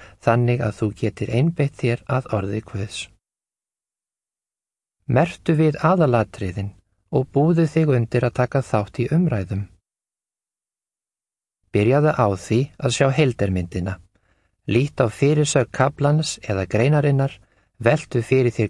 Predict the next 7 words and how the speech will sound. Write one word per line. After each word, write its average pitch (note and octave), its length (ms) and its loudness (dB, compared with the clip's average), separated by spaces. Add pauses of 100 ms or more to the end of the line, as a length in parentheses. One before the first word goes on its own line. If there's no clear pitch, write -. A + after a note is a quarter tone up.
hvernig F#2+ 320 -2
millifyrirsagnir C3+ 1040 -2
tengjast C#3+ 500 0
henni B2+ 300 0 (480)
og C#3+ 160 2
skoðuðu B2 500 2
myndir D3+ 500 0